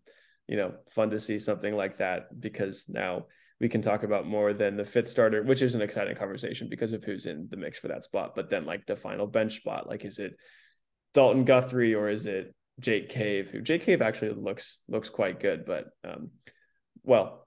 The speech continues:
let's just say we've entered spring training camps with a little more intrigue than there is this one, which is a good problem to have. So, um, certainly no one's complaining about that. I guess as we wrap up here, um, that was kind of all we had, all I had for the agenda, at least. Is there anything else that sort of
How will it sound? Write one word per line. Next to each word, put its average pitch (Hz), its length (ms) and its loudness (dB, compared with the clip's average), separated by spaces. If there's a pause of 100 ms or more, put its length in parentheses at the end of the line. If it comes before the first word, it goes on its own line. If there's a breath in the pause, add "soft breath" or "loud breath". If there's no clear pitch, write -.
let's 127 220 8
just 127 160 0
say 123 100 8
we've 110 220 2
entered 113 520 0 (120)
spring 104 320 -4
training 98 300 -6
camps 98 260 -4
with 101 160 -8
a 98 40 -4
little 90 220 -4
more 80 220 -6
intrigue - 500 -10
than 85 140 -6
there 67 120 -8
is 104 140 -8
this - 180 -10
one, 127 120 0
which 185 160 6
is 185 100 4
a 175 60 6
good 143 180 6
problem 110 320 2
to 98 80 -8
have. - 260 -8
So, 82 340 -4 (340 soft breath)
um, 85 300 -4
certainly 95 340 0
no 92 140 -4
one's 92 180 -8
complaining 92 520 -10
about - 380 -8
that. 98 320 -2 (580 soft breath)
I 165 60 4
guess 226 240 8
as 196 160 10
we 180 140 8
wrap 160 260 8
up 156 160 8
here, 151 560 4
um, 127 380 2
that 135 160 4
was 131 120 -2
kind 135 200 2
of 120 100 0
all 123 140 6
we 123 100 0
had, 120 300 0 (120)
all 113 200 2
I 113 80 4
had 110 320 2
for 113 80 -6
the 110 140 2
agenda, 104 600 2
at - 180 0
least. 113 360 0
Is 117 100 0
there 123 160 6
anything 123 340 2
else 120 260 4
that 113 200 2
sort 123 240 0
of 117 160 -2